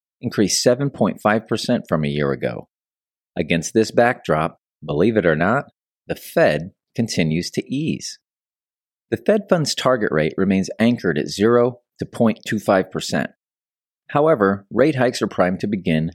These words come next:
during the March F O M C meeting. With inflation turning the screw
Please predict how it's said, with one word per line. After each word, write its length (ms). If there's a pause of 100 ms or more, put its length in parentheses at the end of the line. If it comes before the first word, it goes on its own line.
(140)
during 280
the 80
March 440 (140)
F 160
O 140
M 100
C 220
meeting. 360 (720)
With 160
inflation 520
turning 380
the 60
screw 800